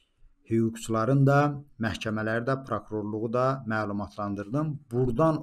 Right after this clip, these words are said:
o yanası artıq onların ümidinədir. Bizə isə o qalacaq ki, əgər Səidi bu videodan sonra da, bu bariz faktlardan da sonra həbsdə saxlayacaqlarsa, bir daha təkrar edirəm. Bu işi düzənə,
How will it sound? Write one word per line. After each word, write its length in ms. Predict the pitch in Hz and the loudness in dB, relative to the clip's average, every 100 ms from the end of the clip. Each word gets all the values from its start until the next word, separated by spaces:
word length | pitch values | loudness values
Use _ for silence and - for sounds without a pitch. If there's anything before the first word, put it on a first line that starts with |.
| - | -4
o 140 | 120 | -2
yanası 420 | 120 117 113 - 120 | 0 0 -2 -2 -4
artıq 320 | 107 127 110 | -2 -2 -2
onların 360 | 107 107 113 117 | -2 -2 0 0
ümidinədir. 560 | 113 123 123 143 156 - - - _ _ | 2 2 0 -2 -4 -10 -20 -20 _ _
Bizə 220 | 131 151 156 | 4 6 6
isə 240 | 131 127 | 4 2
o 80 | 123 | 0
qalacaq 480 | 117 113 113 127 - | 0 -2 0 -2 -2
ki, 160 | - 127 147 143 | -4 -2 -2 0
əgər 340 | 139 143 113 - - | 4 6 4 -2 -12
Səidi 460 | - 123 127 127 143 | -8 -2 -2 0 0
bu 140 | 156 | 0
videodan 580 | 156 143 123 110 107 98 | 0 0 0 -2 -4 -6
sonra 320 | - 104 92 87 | -6 -8 -8 -10
da, 100 | 104 | -12
bu 80 | 151 | -2
bariz 340 | 131 127 135 - | 2 2 0 -2
faktlardan 580 | 113 - 110 104 120 107 | -6 -4 -6 -4 -4 -4
da 80 | |
sonra 360 | 90 98 90 85 - _ 113 | -8 -14 -14 -14 -16 _ -8
həbsdə 320 | - - 127 | -8 -4 -4
saxlayacaqlarsa, 1000 | 113 104 110 101 120 113 107 - 123 135 135 135 _ _ _ _ _ | -2 -4 -4 -4 -4 -4 -4 -4 -2 -2 -4 -12 _ _ _ _ _
bir 180 | 123 101 | -2 -2
daha 200 | 85 98 | -6 -10
təkrar 380 | - 85 90 85 | -12 -14 -12 -12
edirəm. 300 | 78 82 - 110 | -12 -18 -20 -8
Bu 120 | 123 | -6
işi 240 | - 113 107 | -6 -10 -14
düzənə, 480 | 98 98 95 95 | -16 -14 -14 -14